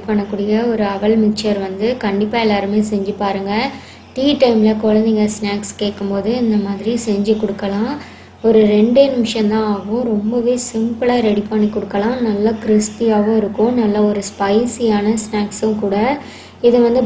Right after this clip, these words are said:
பாக்ஸ்ல போட்டு வச்சீங்கன்னா ஒரு வாரம் வரைக்குமே கெட்டு போகாம இருக்கும். நல்ல கிறிஸ்பியாவும் இருக்கும். இந்த அவல் மிக்சர் ரெசிபியை கண்டிப்பா எல்லாருமே ட்ரை பண்ணி பாருங்க. இந்த மிக்சர் ரெசிபி உங்களுக்கு பிடிச்சிருந்ததுன்னா இந்த வீடியோவை மறக்காம உங்க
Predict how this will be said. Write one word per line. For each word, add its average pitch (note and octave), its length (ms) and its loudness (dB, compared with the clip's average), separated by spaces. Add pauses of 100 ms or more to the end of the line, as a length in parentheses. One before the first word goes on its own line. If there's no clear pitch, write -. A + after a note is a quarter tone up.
பாக்ஸ்ல B3 400 2 (140)
போட்டு G#3+ 280 4
வச்சீங்கன்னா G#3+ 480 0 (200)
ஒரு G#3+ 180 4
வாரம் A3+ 320 2
வரைக்குமே G#3+ 380 0 (120)
கெட்டு G#3+ 300 -2
போகாம G#3+ 460 2
இருக்கும். A3 420 0 (440)
நல்ல G#3+ 220 4 (100)
கிறிஸ்பியாவும் A3+ 880 0
இருக்கும். A3+ 460 -2 (1700)
இந்த C4+ 140 4 (140)
அவல் A#3+ 260 6
மிக்சர் A3+ 380 0
ரெசிபியை G#3+ 420 0 (140)
கண்டிப்பா A3 420 2
எல்லாருமே G#3 460 2
ட்ரை G#3 120 -2 (120)
பண்ணி A3 160 2 (100)
பாருங்க. G3+ 340 -4 (160)
இந்த A3 120 2 (100)
மிக்சர் A#3 400 -2
ரெசிபி G#3+ 400 -2
உங்களுக்கு G#3 380 0
பிடிச்சிருந்ததுன்னா G#3+ 800 2
இந்த G#3 180 0
வீடியோவை G#3+ 360 2 (120)
மறக்காம G#3+ 500 0
உங்க G3+ 160 0